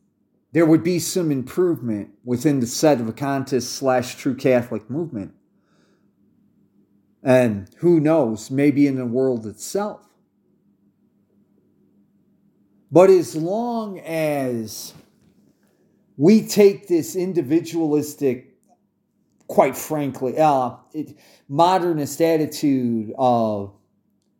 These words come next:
number one, what's in it for me? But number two,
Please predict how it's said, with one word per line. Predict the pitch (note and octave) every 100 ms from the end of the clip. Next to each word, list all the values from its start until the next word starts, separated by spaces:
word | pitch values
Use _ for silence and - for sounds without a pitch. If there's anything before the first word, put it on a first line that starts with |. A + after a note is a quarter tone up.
| _ _ _ _ _ _ _ _
number | B2+ E3+ F3
one, | D#3 D3+ D#3 D3 C3+
what's | C#3 -
in | D3+ C#3+
it | C#3
for | C3
me? | A#2+ A#2+ A2+
But | A2+ C3
number | E3 E3 D#3+
two, | D#3 - C3+ B2+ A#2 A2+